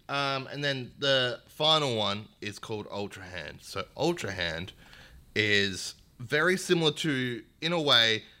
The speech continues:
Magnesis from the original. So in the original, you could use Magnesis to manipulate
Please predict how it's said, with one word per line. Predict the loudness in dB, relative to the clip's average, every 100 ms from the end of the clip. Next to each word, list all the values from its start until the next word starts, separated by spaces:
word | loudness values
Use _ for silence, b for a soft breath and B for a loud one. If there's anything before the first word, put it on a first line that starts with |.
| b -10
Magnesis | 0 2 2 0 -4 -4 -6 -10 -12
from | -12 -4 -2 -2 -4 -6 -6
the | -6
original. | -4 -6 -8
So | -8 -6
in | -4
the | -2
original, | -2 -2 -2
you | -2
could | -2 -6
use | -4
Magnesis | -2 -2 -2 -2 -6
to | -6 -4 -2
manipulate | -4 -4 -6 -4 -2 0 0 -2 -10